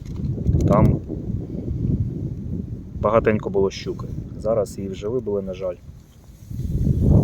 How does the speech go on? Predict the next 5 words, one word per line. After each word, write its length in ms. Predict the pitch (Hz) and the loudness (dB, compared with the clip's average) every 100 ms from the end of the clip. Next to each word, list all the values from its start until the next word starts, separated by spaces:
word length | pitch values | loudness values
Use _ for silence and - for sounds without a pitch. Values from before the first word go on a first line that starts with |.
| - | 8
Що 220 | - 123 123 | 8 8 8
не 140 | - | 8
рибалка, 600 | - - 139 131 110 104 101 - - - - - - - - - - - | 8 8 8 8 6 6 6 6 6 6 8 8 8 8 8 8 8 10
то 600 | - 110 110 101 98 - - | 10 10 8 8 6 4 4
п'ять-шість 960 | 117 117 110 110 104 110 104 - - | 8 8 4 0 2 2 0 -2 -2